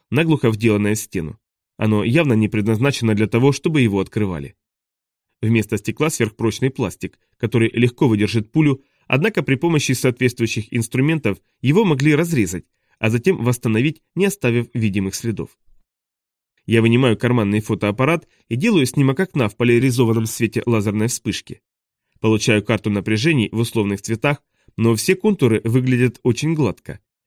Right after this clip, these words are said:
Ничто не указывает на скрытые дефекты. По правде говоря, я не могу сделать здесь ничего такого, чего бы уже не сделали, причём раньше и лучше, полицейские эксперты.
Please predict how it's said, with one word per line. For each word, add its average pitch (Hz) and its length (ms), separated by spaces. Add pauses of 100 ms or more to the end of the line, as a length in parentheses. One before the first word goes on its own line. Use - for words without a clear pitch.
(120)
Ничто 117 280
не 110 120
указывает 104 500
на 110 80
скрытые 101 420
дефекты. - 540 (840)
По 117 100
правде 107 300
говоря, 120 400 (200)
я 120 160
не 135 100
могу 165 240
сделать 123 360
здесь 117 220
ничего 120 320
такого, 127 460 (200)
чего 190 220
бы 165 180
уже 131 180
не 151 120
сделали, 120 500 (180)
причём 117 360
раньше 139 340
и 104 40
лучше, 131 420 (100)
полицейские 113 640
эксперты. - 540